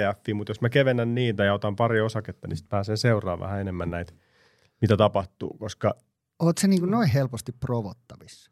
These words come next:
Speaker 2: Et mä vähän vittuilen sulle siitä, että sulla on E T F:iä, niin sä oot nyt myymässä niitä.
Speaker 1: Ei
Speaker 2: Ei
Speaker 1: saa
Speaker 2: oo
Speaker 1: ne-
Speaker 2: niinku paineen alla.
Speaker 1: <laughs> Ei, ei, ei. Ei, kyllä mä luotan noihin, mut et saa vähän niinku tarinaa tähän.
Speaker 2: Niin, ja actionia.
Speaker 1: Mm.
Speaker 2: No niin, koska onhan nyt E T F, E T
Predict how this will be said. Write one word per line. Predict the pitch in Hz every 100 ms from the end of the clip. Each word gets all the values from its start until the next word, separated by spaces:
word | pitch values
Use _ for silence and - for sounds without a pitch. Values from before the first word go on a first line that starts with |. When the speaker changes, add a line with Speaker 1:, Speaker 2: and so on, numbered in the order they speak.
| _ _ _ _ -
Speaker 2:
Et |
mä | 139
vähän | 175 185 127
vittuilen | 139 139 123 107 101
sulle | 113 107
siitä, | - 123 113
että | -
sulla | 127
on | 127
E | 127
T | 120 117 117 -
F:iä, | 131 123
niin | 117
sä |
oot | 123
nyt | 123 120
myymässä | 123 117 107 - 117
niitä. | 220
Speaker 1:
Ei | 247
Speaker 2:
Ei | 185
Speaker 1:
saa | 131
Speaker 2:
oo | 208
Speaker 1:
ne- | 139
Speaker 2:
niinku | 143 139
paineen | 156 151 135 127 127
alla. | 127 131 131 -
Speaker 1:
<laughs> |
Ei, | 123 120 156 135 147
ei, | 123 -
ei. | 113 113 110 104 - - - - -
Ei, | 131
kyllä | 156
mä | 143
luotan | 151 131 127
noihin, | 131 117 113
mut | 110 117
et | - _ _ _ _ _ _ _ _ _ _ _
saa | - 151
vähän | 160 151 147
niinku | 143 139 143 135 - _ -
tarinaa | 180 175 120 98 98
tähän. | 90 82 -
Speaker 2:
Niin, | 151 147
ja | 139 139
actionia. | 135 - 107 87 -
Speaker 1:
Mm. | 147 135 95 - _ -
Speaker 2:
No | 127
niin, | 147 147 143
koska | 139 - 151
onhan | 156 147
nyt | 135 123
E | 131
T | 120
F, | 104 - -
E |
T | 139